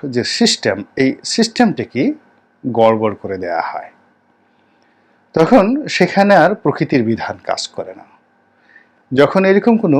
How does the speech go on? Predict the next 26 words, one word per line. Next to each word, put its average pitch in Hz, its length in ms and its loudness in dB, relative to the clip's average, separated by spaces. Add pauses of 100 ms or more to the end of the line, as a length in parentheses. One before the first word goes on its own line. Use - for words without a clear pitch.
(200)
প্রকৃতির 147 400 0
বিধান 123 280 0
কাজ 107 340 2
না 113 140 -2
করে, 120 220 -8
তখন 160 300 -2
আল্লাহ 107 280 0
রাব্বুল 113 220 -2
আলামিন 107 420 2 (680)
সেই 175 280 4
জায়গাতে 147 540 0
তার 120 260 2
আপন 165 440 2 (100)
গজব, 104 380 2 (600)
এটি 135 180 -2
কখনো 131 320 0
হালাকু 123 380 0
খানকে 143 360 -6
দিয়ে, 147 200 -6 (1300)
কখনো 190 420 6 (160)
ঘূর্ণিঝড় 123 720 4
দিয়ে, 147 240 -2 (460)
কখনো 135 320 2
জিব্রাইল 110 420 2
ফেরেশতাকে 147 640 -4
দিয়ে, 139 220 -6